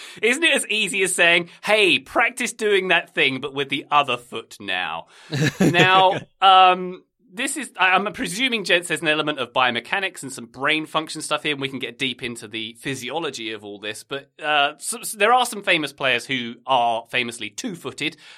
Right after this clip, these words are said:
Uh, the ones, the ones that spring to mind for me would be Glenn Hoddle, uh, Zinedine Zidane, and probably Paolo Ma-, Maldini. It's very rare to be able to be as strong with both feet as one another. I mean, even Leo Messi does favour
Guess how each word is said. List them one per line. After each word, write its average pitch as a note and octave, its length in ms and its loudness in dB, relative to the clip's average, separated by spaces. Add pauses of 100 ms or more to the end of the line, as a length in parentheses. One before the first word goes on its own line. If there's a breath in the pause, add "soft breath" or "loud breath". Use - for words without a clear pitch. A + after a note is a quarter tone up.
Uh, B2 180 2
the B2+ 80 -4
ones, C#3 380 0
the C#3 100 -8
ones F3 200 0
that D3 60 -10
spring C#3 200 -8
to C3 80 -12
mind A#2+ 400 -4
for A#2+ 80 -10
me A#2 320 -2
would A#2 180 -14
be A#2+ 100 -4
Glenn B2 260 -4
Hoddle, A#2+ 340 -6 (240)
uh, G#2 240 -4
Zinedine A#2 500 -6
Zidane, A2 400 -2 (160 soft breath)
and A2+ 120 -10
probably B2+ 240 -6
Paolo A#2 360 -2
Ma-, A2 220 -8 (100)
Maldini. A#2 560 -4
It's - 160 -16
very F3+ 300 -2
rare A#2+ 560 -4 (240 loud breath)
to B2 100 -10
be A#2 120 -2
able A#2+ 100 -4
to A2+ 100 -12
be A#2 240 -6
as C3 200 2
strong A2+ 520 -4
with G#2+ 220 -8
both A2 220 -6
feet A2+ 340 -8
as A2 220 -4
one G#2 340 -8
another. G2 480 -10 (140)
I B2+ 40 -12
mean, C3 140 0
even C3+ 260 -2
Leo A2+ 180 -2
Messi A2 280 -8
does G2+ 200 -8
favour G2+ 360 -8